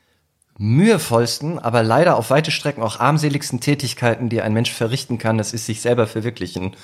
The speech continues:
Und ich find, was für andere zu tun, ist so entspannt.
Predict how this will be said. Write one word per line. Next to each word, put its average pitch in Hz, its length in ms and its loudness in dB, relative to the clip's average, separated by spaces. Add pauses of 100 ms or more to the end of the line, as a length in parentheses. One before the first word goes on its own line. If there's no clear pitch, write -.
(720)
Und - 140 -4
ich 101 80 -4
find, 165 160 2
was 147 140 2
für 117 140 2
andere 160 240 2
zu - 160 -8
tun, 135 460 -6 (800)
ist - 220 -4
so 139 100 0
entspannt. 127 840 -2